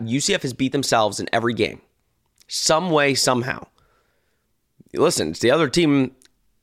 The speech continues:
there, but missed field goals are not the other team. Missed field goals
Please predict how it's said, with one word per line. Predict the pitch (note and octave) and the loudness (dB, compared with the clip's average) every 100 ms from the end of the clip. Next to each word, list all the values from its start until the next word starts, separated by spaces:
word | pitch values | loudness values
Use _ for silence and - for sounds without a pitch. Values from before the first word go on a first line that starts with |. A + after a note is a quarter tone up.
| _ _ | _ _
there, | - G3+ C3 | 0 0 4
but | B2+ A2 - _ _ _ - | 2 2 -4 _ _ _ -8
missed | A2+ F3+ D#4+ - | -2 0 0 0
field | A#3 A3 | 2 2
goals | C#3+ B2+ A2+ - | 4 4 2 2
are | B2 A2+ G#2+ G#2 _ _ _ _ _ _ _ _ | 4 4 2 0 _ _ _ _ _ _ _ _
not | A2+ D#3 A3 | -2 0 2
the | D#3 | 2
other | C#3 G#2+ | 2 0
team. | - E3 - | 0 2 2
Missed | A2+ B2+ - | 0 -2 0
field | F#3 F3 | 0 4
goals | C3+ B2 A2 | 4 4 0